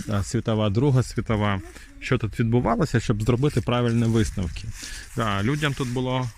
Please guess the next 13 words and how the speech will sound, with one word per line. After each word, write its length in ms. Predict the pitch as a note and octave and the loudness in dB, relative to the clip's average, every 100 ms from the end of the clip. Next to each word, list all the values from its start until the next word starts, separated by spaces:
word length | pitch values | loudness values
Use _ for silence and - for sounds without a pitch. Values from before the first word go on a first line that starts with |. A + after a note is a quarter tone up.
| - | -12
а, 240 | G#2+ G#2+ A2 | -6 -4 -2
нелегко. 720 | A#2 A#2+ G2+ F2 - C3 E3 - - - - - - - - - - - - - - - - - - - - - - - - - - - - - | -2 -2 -2 -6 -8 -8 -8 -10 -20 -20 -20 -20 -20 -20 -20 -18 -16 -18 -20 -18 -18 -18 -20 -18 -20 -20 -20 -20 -20 -18 -16 -14 -12 -12 -12 -6
Після 300 | C3+ - C#3 | -6 -2 -2
Першої 400 | - D3+ - C#3 | 2 0 2 0
світової 580 | - C3+ - C3 C3+ C3 | 2 0 2 2 4 4
війни 420 | B2+ D3+ A#3+ C#4 - - - - - - - - | 4 2 0 -2 -4 -6 -6 -14 -14 -14 -10 -2
розпалися, 880 | A#2+ - - F3 F3 - D3 C3+ C3 - - - - | -2 -2 -2 0 0 0 -2 -2 -4 -10 -16 -14 -2
а, 340 | A#2 A#2 A2 | 0 2 0
всі 420 | G#2+ - C#3+ C#3+ - | -2 -4 -2 -2 0
імперії, 760 | C3+ C3 - B2+ G#2 F#2+ F#2 F2 - - - - - - - - - - | 2 2 2 4 4 2 2 -2 -8 -20 -16 -10 -10 -10 -16 -18 -12 -4
які 340 | G#2+ - B2+ | -4 0 0
захопили 720 | A2+ G#2+ A2+ - A#2+ A#2 A2+ G#2 - - - - - - - | 2 0 -2 0 0 2 0 -2 2 2 2 -4 -8 -10 -4
територію 580 | G#2+ G#2+ - A#2+ A#2 | 0 0 2 2 4